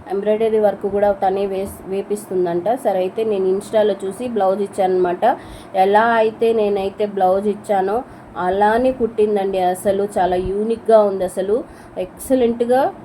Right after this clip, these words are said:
స్టిచ్ చేసింది. చూపిస్తాను చూడండి, నేను స్టిచ్ చేయించుకున్న బ్లౌజ్ అయితే బ్లాక్ శారీ, ఒకటి వచ్చి గ్రీన్ కలర్ శారీ అండి.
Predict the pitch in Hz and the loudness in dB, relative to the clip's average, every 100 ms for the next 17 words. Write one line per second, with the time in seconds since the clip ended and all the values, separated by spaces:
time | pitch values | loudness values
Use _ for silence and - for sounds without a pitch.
0 | - - 226 214 240 220 220 208 254 269 | -20 -10 -6 -6 -2 -2 -2 -6 -6 -8
1 | 269 294 269 220 226 208 202 226 302 240 | -8 -6 -2 -2 0 0 2 0 0 0
2 | 214 208 208 214 208 233 220 214 - 202 | 2 0 -2 -6 -2 0 0 -4 -6 -4
3 | 185 185 185 190 196 190 220 285 - - | -2 0 0 0 -4 0 0 0 -2 -18
4 | - - 196 196 202 208 - 208 202 220 | -20 -12 0 2 2 0 2 2 4 2
5 | 196 202 196 - 226 202 202 208 208 196 | 0 -2 -8 -8 -4 0 2 2 0 -2
6 | 180 - 185 180 180 175 185 240 | -2 -2 -2 0 -2 0 0 -2